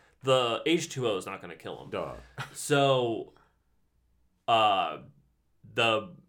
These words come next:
Speaker 1: I don't, I don't wanna say the protesters, 'cause it wasn't the protesters.
Speaker 2: Mm-hmm.
Speaker 1: Some extremist,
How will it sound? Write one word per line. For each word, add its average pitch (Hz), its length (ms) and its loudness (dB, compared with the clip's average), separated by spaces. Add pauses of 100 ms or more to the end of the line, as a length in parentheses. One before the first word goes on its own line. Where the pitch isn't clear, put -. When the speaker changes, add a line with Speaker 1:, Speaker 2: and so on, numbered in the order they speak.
(480)
Speaker 1:
I 151 80 4
don't, 180 100 4
I 180 80 4
don't 185 120 0
wanna 143 120 0
say - 140 -6
the 98 60 -6
protesters, 87 600 -12
'cause - 160 -18
it 107 60 -10
wasn't 104 280 -8
the - 40 -20
protesters. 85 600 -14
Speaker 2:
Mm-hmm. 90 160 -12
Speaker 1:
Some 147 280 -4
extremist, 98 840 -10